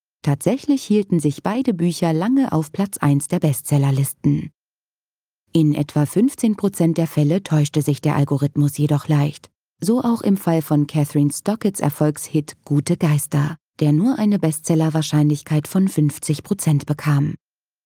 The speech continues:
Aber damit liegt der Algorithmus längst nicht so weit und oft daneben wie viele Verleger. Fast wäre auch J K Rowling, die berühmte Harry-Potter-Autorin, nicht veröffentlicht worden.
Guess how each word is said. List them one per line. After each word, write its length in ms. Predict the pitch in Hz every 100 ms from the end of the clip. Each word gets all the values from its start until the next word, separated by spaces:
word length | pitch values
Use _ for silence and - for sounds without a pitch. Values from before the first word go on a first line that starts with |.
| _ _ _ _ _
Aber 340 | 151 143 143 135
damit 360 | 170 175 147
liegt 240 | 156 147 151
der 100 | 139
Algorithmus 640 | 147 151 180 175 151 -
längst 340 | 147 262 -
nicht 180 | 180 -
so 160 | 156 147
weit 280 | 160 196
und 180 | 143 143
oft 240 | 180 - 160
daneben 480 | 156 151 151 151
wie 120 | 147 139
viele 300 | 170 156 147
Verleger. 640 | 151 151 208 196 139 147 _ _ _ _ _ _
Fast 360 | - 269 - 208
wäre 260 | 208 185
auch 160 | 160 -
J 200 | 160 147
K 200 | 151 143
Rowling, 580 | 139 165 214 190 165 147
die 120 | 143
berühmte 500 | 143 143 208 330 185
Harry-Potter-Autorin, 1080 | 156 147 143 180 214 202 170 156 165 156 156 - _ _ -
nicht 240 | 151 -
veröffentlicht 640 | 160 220 - 208 147 - 156
worden. 400 | 143 143 143